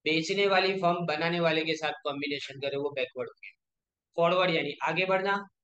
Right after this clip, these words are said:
backward यानी पीछे जाना। In textile industries, जो forms है, वो ginning of cotton, फिर spinning, weaving and bleaching, वो सब साथ में हाथ मिला लें।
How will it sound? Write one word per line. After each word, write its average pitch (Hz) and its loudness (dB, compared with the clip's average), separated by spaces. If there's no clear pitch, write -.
backward 151 -2
यानी 139 -2
पीछे 151 -8
जाना। - -12
In 156 2
textile 165 2
industries, 165 -2
जो - 2
forms 170 4
है, 113 -6
वो 147 2
ginning 165 0
of 180 2
cotton, 143 -4
फिर 147 -4
spinning, 175 2
weaving 160 2
and 165 0
bleaching, 160 -4
वो 170 2
सब 165 0
साथ 151 0
में 156 0
हाथ 135 -2
मिला 107 -14
लें। - -18